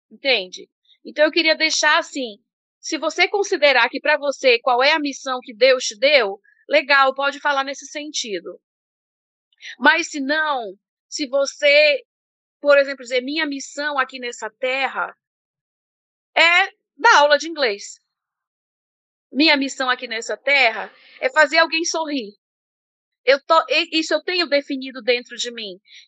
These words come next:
Minha missão nessa terra é devolver autoestima pra alguém que tá, tipo, no fundo do poço." Sabe? E, então eu queria que você, se você quiser em poucas palavras, bom, se você quiser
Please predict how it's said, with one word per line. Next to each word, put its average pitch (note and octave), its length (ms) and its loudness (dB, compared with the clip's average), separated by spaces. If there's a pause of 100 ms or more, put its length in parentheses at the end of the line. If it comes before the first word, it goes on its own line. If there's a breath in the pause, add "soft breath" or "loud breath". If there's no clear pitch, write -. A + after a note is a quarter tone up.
Minha D4 240 2
missão C#4 260 -2
nessa C4 260 -2
terra C#4+ 260 2
é B3+ 40 0
devolver C4 400 0
autoestima C4+ 840 -6
pra B3 140 -10
alguém B3+ 520 -10 (400)
que C#4+ 480 -16 (200)
tá, C4+ 240 2
tipo, C4+ 480 -14
no C#4 120 -12
fundo D#4 240 -12
do D#4 180 -6
poço." G#3+ 640 0 (680)
Sabe? A#3 460 2
E, E4 260 -2
então E4+ 220 -2
eu F4 80 -2
queria E4+ 280 -4
que D#4+ 120 -10
você, D#4+ 500 -2
se F4+ 160 -4
você E4+ 220 -8
quiser D4 220 0
em C#4+ 60 -6
poucas C#4 320 -4
palavras, C4+ 460 -2
bom, B3 160 -6
se B3 100 -14
você B3 220 -8
quiser A#3+ 420 0